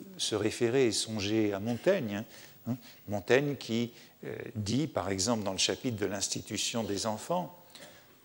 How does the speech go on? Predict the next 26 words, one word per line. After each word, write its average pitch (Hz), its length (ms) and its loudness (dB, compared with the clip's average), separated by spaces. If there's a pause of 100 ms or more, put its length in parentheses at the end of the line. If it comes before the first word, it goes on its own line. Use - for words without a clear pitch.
(100)
Je 98 220 6
ne 127 220 6
dis 120 280 4
les 117 260 6
autres, 151 500 4 (520)
sinon 151 420 8
pour 123 220 4
d'autant 117 340 4
plus - 680 -2
me 110 160 2
dire. » 95 400 2 (400)
Chez - 180 4
Montaigne, 123 420 2
il 107 160 0
y 107 80 4
a 101 60 4
constamment 151 760 0
cette - 280 0
circularité 117 1120 2 (440)
du 120 200 4
même 123 500 4 (320)
et 117 100 6
de 101 120 2
l'autre, 147 360 8
cette - 220 0
circularité 110 880 4